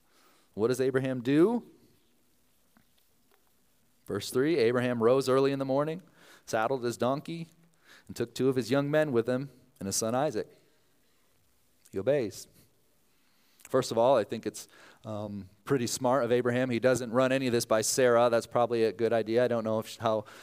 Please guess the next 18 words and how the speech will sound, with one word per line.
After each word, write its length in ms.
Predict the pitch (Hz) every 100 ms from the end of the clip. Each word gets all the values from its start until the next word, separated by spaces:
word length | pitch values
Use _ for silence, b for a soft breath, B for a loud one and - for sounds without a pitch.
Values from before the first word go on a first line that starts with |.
| B
keen 220 | - 127
she 160 | 113 131
would 100 | 120
have 60 | 110
been 180 | 113
on 120 | 113 110
this 180 | 104
idea. 560 | 107 98 104 104 123 143 - _ _ _ _ _ _ _ _ _ _ _ _ _ _ _ _ _ _ _ _ _ _ _ _ _ _ _ _ _ _ _ _ _
He 160 | - 117
obeys. 720 | 120 151 160 120 98 90 -
He 160 | - 113
cut 280 | - 143 143
wor-, 300 | 170 175 151
wood 320 | 135 170 180
for 140 | -
the 80 | 110
burnt 220 | 104 156
offering 600 | 147 160 170 185 180 190